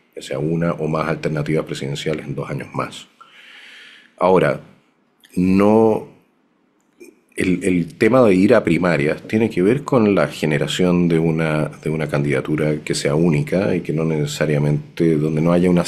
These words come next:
una, una división interna. Si usted se niega a las candidaturas de primaria, entonces lo que usted está diciendo es, "Bueno, entonces nos unimos en la segunda vuelta",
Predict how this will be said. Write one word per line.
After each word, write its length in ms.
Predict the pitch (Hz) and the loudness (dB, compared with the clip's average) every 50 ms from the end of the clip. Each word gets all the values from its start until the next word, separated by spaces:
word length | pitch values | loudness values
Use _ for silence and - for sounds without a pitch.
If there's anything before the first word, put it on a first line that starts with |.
| - - - | -4 -8 -4
una, 180 | 85 87 87 - - | -2 -2 -2 -2 -2
una 300 | 85 87 82 80 80 76 | -4 -2 -2 -2 -4 -4
división 680 | 78 78 78 78 82 82 - - - 117 110 110 110 104 | -4 -6 -4 -4 -4 -4 -4 -2 2 4 4 4 6 4
interna. 680 | 92 82 76 - - 78 71 62 64 58 - 65 - - - _ - - - - - - _ _ _ | 4 2 0 -2 -2 -2 -2 -2 -4 -6 -10 -12 -18 -20 -20 _ -20 -20 -20 -20 -20 -20 _ _ _
Si 80 | - 82 | -10 -4
usted 380 | - 98 98 101 101 101 - - - - - _ _ | 0 2 6 6 6 4 2 -2 -12 -18 -20 _ _
se 200 | - - - 85 | -10 -4 -2 0
niega 320 | 85 90 98 104 - 52 | 2 2 2 2 0 0
a 20 | 87 | -2
las 120 | 82 - | -2 -4
candidaturas 580 | - 82 82 78 76 73 87 90 92 87 80 - - - - - | -4 -2 0 0 -2 0 0 0 2 0 0 -4 -10 -18 -16 -8
de 100 | - 76 | -6 -6
primaria, 560 | 69 69 71 73 80 82 85 85 76 78 73 73 - - _ _ _ _ _ - | -4 -4 -2 -2 0 0 2 2 0 -2 -4 -8 -16 -20 _ _ _ _ _ -12
entonces 340 | 76 73 - 87 - 90 | -10 -6 -6 -4 -4 -4
lo 60 | - 80 | -4 -4
que 60 | 71 | -6
usted 120 | - - | -8 -12
está 180 | - - 87 85 | -4 -2 0 0
diciendo 520 | 82 80 82 - 90 90 92 90 87 85 85 | 0 0 -2 -2 0 0 2 2 2 2 2
es, 180 | 82 78 71 80 | 0 -2 -2 0
"Bueno, 360 | 90 92 90 85 73 69 60 - | 2 2 4 4 2 0 -2 -4
entonces 320 | 78 78 87 85 - 101 | -6 -6 -4 0 2 2
nos 140 | 98 101 101 | 2 4 4
unimos 340 | 104 101 107 110 113 110 104 | 4 4 4 4 4 4 2
en 80 | 92 | 2
la 80 | 87 - | 0 2
segunda 360 | - 90 120 165 151 117 85 | 2 4 6 6 6 6 4
vuelta", 380 | 71 62 57 - - - - | 4 2 0 -4 -6 -10 -12